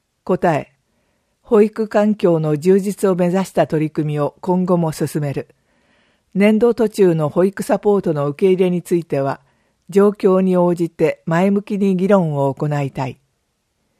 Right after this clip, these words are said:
その他の質問等。八尾市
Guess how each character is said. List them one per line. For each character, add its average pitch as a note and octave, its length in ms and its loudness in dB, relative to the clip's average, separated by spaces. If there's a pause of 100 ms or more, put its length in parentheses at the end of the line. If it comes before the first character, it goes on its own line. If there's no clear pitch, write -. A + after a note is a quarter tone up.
(760)
そ F#3+ 160 -2
の A3 160 0
他 F3+ 120 0
の D3 260 -4
質 G3+ 220 -4
問 F3+ 300 0
等。 C#3+ 420 -2 (800)
八 F#3 160 0
尾 G#3+ 120 0
市 E3 360 -6